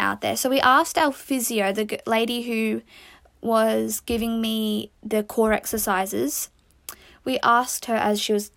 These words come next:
you know, her physio was getting bigger and she was getting, like, a little, you know, following and people were going. We asked, "Hey, can you come out and see this program that we do and maybe you can interpl-,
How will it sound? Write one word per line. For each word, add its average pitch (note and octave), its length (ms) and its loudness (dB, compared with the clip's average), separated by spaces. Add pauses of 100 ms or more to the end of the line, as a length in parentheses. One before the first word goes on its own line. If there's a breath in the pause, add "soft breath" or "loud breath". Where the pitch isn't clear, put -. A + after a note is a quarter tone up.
you G#3+ 60 -2
know, G3+ 140 0
her G#3 180 -4
physio A#3+ 380 -2
was A#3 100 -4
getting A3 360 -2
bigger G#3 260 0
and F#3+ 640 0
she - 120 -4
was G3+ 80 -4
getting, G3 420 -4
like, F3+ 180 -10
a G3 180 -8
little, G3 340 0 (140)
you G3 80 -6
know, F3+ 140 -10
following G3+ 500 0
and G3 100 -6
people G3+ 240 -4
were G#3 80 2
going. G3+ 540 -2 (500 loud breath)
We - 60 -6
asked, A#3+ 320 2
"Hey, A#3+ 280 -6
can - 220 -6
you D4 140 0
come A#3+ 200 -2
out B3 420 2
and G#3+ 180 0
see A#3+ 320 -4
this A3+ 340 -6 (120)
program A#3+ 380 -2
that A3 120 -4
we A3+ 80 -2
do A3 240 0
and A3 140 0
maybe G#3+ 400 -2 (380 loud breath)
you A3+ 140 -4
can G#3+ 340 -2 (300)
interpl-, A#3+ 520 -2